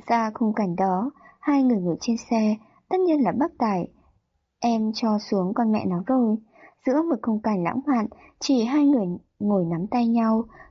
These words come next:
tựa đầu vào nhau. Đôi lúc, em cứ cảm giác là nhỏ là người yêu của mình vậy. Đang ngồi say sưa, tạm gọi là say trong men tình,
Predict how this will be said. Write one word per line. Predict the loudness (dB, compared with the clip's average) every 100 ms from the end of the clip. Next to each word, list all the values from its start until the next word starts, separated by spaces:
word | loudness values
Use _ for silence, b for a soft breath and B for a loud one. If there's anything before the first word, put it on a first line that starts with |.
| -2
tựa | 0
đầu | 0 0
vào | 0 0
nhau. | 0 0 0 -2 B B -4
Đôi | 0 2
lúc, | 2 0 B B -6
em | -4
cứ | -4 -6 -4
cảm | -2 0 -2
giác | -2
là | 0
nhỏ | 2 2 0
là | 0
người | 0 0
yêu | 2 2 0
của | -4
mình | -2 -4 -2
vậy. | -2 -2 -8 b b b -2
Đang | 0 2
ngồi | 0 -2
say | -2 -4
sưa, | -2 0 0 -2 B B -2
tạm | -2 0
gọi | -2 0
là | -2 -4 -2
say | 0 0
trong | -2 -2 0
men | -2 -2
tình, | -2 -2